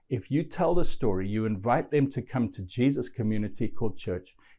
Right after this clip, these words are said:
Jesus can come into that community and transform it.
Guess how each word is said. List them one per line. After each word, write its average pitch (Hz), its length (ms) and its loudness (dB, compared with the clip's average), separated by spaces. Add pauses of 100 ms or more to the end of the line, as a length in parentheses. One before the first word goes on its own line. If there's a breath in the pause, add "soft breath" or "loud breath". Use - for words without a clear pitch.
(120)
Jesus 135 480 2
can 104 260 -6
come 107 280 -4
into - 560 -8
that 107 320 -2
community 92 580 -8
and 92 160 -8
transform 95 640 -8
it. - 180 -16